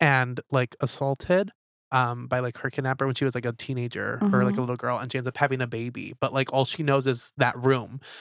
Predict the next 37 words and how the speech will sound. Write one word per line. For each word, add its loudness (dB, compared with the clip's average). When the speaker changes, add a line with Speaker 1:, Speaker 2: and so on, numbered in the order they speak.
Speaker 1:
So, 6
like, 4
Speaker 2:
Oh 4
Speaker 1:
this 6
Speaker 2:
my 6
Speaker 1:
little, 6
Speaker 2:
God. 0
Speaker 1:
so 8
this 2
mom 6
and 0
the 2
little 6
boy, 4
that's, 4
like, 2
they've 4
never 4
been 2
outside. 2
They 6
don't 0
know 0
anything. 2
All 6
they 4
know 2
is, 0
like, -2
this 0
small 2
ass 0
room, -4
and 2
it's -6
so 2
good. -6